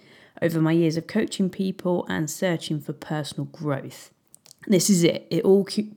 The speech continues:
uh, culminates here. This is everything.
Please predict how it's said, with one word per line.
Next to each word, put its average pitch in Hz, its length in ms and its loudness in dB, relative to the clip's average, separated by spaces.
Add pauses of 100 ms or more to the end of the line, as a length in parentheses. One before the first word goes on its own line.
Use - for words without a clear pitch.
uh, 165 220 -2
culminates 165 500 -2
here. 143 320 0
This 170 180 -2
is 175 180 -8
everything. 151 680 -4